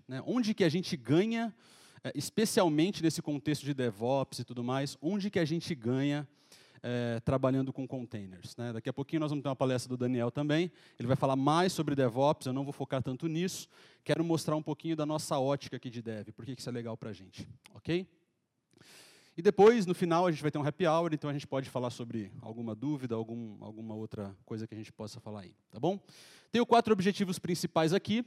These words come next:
Primeiro, é, mostrar o Docker como uma opção interessante, tá? É, é, hoje é a tecnologia que tem a maior curva de adoção, né? Então,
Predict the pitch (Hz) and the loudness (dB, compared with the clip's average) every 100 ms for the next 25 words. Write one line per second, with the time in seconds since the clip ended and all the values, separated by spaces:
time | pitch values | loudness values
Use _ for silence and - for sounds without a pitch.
0 | - - 190 185 156 107 110 - 131 123 | -6 -6 -2 4 4 4 -4 -6 -4 -2
1 | 117 117 135 151 - 180 185 139 165 - | -2 -4 -4 -4 0 2 2 4 4 4
2 | 143 156 151 147 - 147 143 143 127 - | -2 -2 0 0 0 -4 0 0 -2 -2
3 | 151 196 - - _ - 127 131 _ - | -2 -2 -8 -16 _ -4 -4 -4 _ -20
4 | - - - - 135 131 123 - - 170 | -20 -20 -20 -6 0 2 0 -4 0 4
5 | 196 214 - _ _ _ 147 170 196 160 | 4 4 -2 _ _ _ 6 8 8 8
6 | 196 185 151 170 175 165 165 156 151 120 | 0 0 2 2 2 0 0 0 2 0
7 | 113 147 143 - 147 147 147 143 147 165 | 0 0 0 -2 -2 0 2 4 4 6
8 | 180 - 175 156 151 139 135 123 - 151 | 4 0 -4 0 2 2 0 -2 0 2
9 | 170 185 - - 127 143 131 113 127 131 | 2 0 -10 -10 -6 -4 -6 -6 -6 -6
10 | 120 | -8